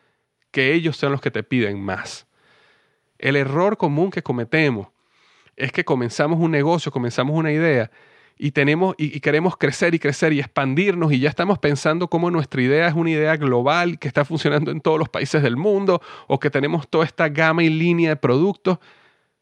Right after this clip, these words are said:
cuando realmente tienes que comenzar con una cosa y hacerla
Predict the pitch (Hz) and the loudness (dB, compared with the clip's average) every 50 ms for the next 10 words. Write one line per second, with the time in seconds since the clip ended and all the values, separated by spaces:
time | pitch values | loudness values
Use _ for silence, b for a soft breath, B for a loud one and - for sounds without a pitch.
0 | _ _ _ _ 156 165 160 151 147 143 151 151 160 180 196 196 185 - 175 185 | _ _ _ _ 0 0 2 2 2 2 2 2 2 2 2 2 0 0 -2 -2
1 | 180 185 165 - - 156 147 135 131 - 185 170 160 156 - 147 147 156 180 190 | -2 -2 -4 -4 -4 -2 -2 -2 -2 0 0 -2 -2 -2 -2 -4 -2 -2 -2 -4
2 | 185 175 - 190 185 170 - - 180 - - 147 139 127 - - 160 156 160 175 | -4 -4 0 0 0 0 -2 -6 -10 -8 -6 -6 -6 -6 -4 -4 -2 -2 -2 -2
3 | 170 170 b | -4 -6 b